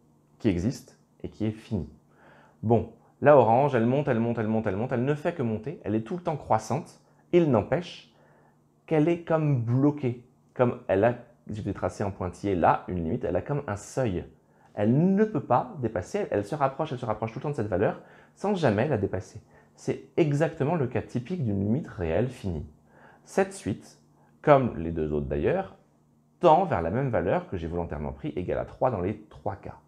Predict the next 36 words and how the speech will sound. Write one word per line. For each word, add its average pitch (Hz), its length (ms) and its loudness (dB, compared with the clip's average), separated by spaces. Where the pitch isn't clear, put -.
D'accord ? - 260 -8
Elle 139 240 0
tend 214 140 2
vers 156 100 2
la 113 100 4
valeur 113 220 0
trois - 460 -6
en 113 100 -12
se - 100 -6
rapprochant 101 520 -2
toujours, 175 540 -2
toujours 175 260 0
un 143 80 4
peu 107 160 -2
plus, - 500 -8
sans 139 300 0
jamais 123 220 2
l'égaler. 90 460 0
Ici, - 280 -2
elle 170 100 4
se - 100 -6
rapproche 139 320 0
par 107 120 -4
le 92 100 2
bas. 95 480 4
La 226 240 4
suite 139 300 -4
bleue 170 260 8
fait 151 120 -2
exactement 156 360 0
la 120 60 2
même 113 100 0
chose, 226 380 0
avec 95 180 -4
une 95 100 -4
croissance, 95 380 -6